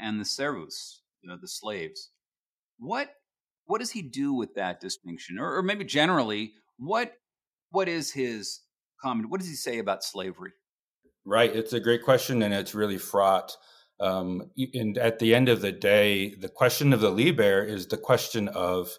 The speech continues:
Speaker 2: a regime that can actualize the full potential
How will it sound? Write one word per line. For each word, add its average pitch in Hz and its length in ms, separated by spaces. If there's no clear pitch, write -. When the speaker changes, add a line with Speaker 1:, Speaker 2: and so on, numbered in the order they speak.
Speaker 2:
a 110 120
regime 101 800
that 98 200
can 104 160
actualize 95 800
the 95 100
full 98 280
potential 92 720